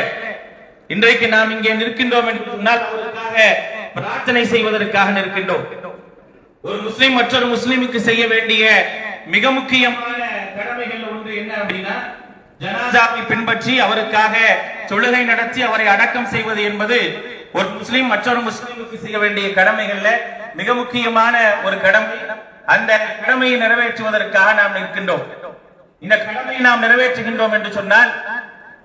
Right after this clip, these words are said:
இந்த ஜனாசா தொழுகையில் மிக முக்கியமாக நாம் செய்ய வேண்டிய விஷயம் என்ன அப்படின்னா, அவருக்காக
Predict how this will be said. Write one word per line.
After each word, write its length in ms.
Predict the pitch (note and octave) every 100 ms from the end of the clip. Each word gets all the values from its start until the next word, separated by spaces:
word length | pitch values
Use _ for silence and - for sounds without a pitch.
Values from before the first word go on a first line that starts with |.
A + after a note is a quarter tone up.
| G3
இந்த 160 | B3 B3 B3 G#3+
ஜனாசா 440 | G#3+ B3+ C4 C4 B3
தொழுகையில் 480 | B3+ A3+ A3+ A#3+ C4 A#3 - -
மிக 160 | G#3+ C#4
முக்கியமாக 640 | C#4 - C4+ B3+ B3+ B3 B3+
நாம் 180 | A#3 G#3+
செய்ய 140 | A3 B3 A#3+
வேண்டிய 220 | A3+ A3+
விஷயம் 360 | G#3+ A3+ G#3+ G3+
என்ன 100 | G#3+ G#3
அப்படின்னா, 300 | F#3+ G3+ B3 - - A3+ C4 -
அவருக்காக 540 | - B3+ B3+ A#3 A3